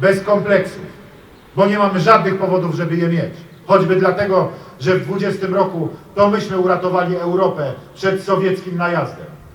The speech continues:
Może by do dzisiaj w Paryżu w walonkach chodzili, gdyby nie krew polskich żołnierzy. I dlatego proszę państwa o wsparcie, bo to jest kwestia także przyszłości naszych rodzin. Mam nadzieję moich wnuków,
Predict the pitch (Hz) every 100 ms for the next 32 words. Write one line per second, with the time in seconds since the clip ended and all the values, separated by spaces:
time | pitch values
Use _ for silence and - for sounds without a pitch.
0 | - 170 202 202 202 202 202 202 196 185
1 | 202 196 196 170 131 202 214 202 180 -
2 | 170 147 139 107 - - - 196 202 202
3 | 202 214 196 202 196 190 190 196 202 180
4 | - - - - - - - - - -
5 | - - - - - - - - - -
6 | 151 180 185 185 175 190 165 165 180 170
7 | - 160 - - 160 127 - - - -
8 | - - 165 180 170 - 185 180 170 165
9 | 147 - 170 165 180 - 170 175 - 143
10 | 165 - - - - - - - - -
11 | - - - - - - - - - -
12 | 175 190 185 175 196 180 185 185 156 139
13 | 196 156 117 -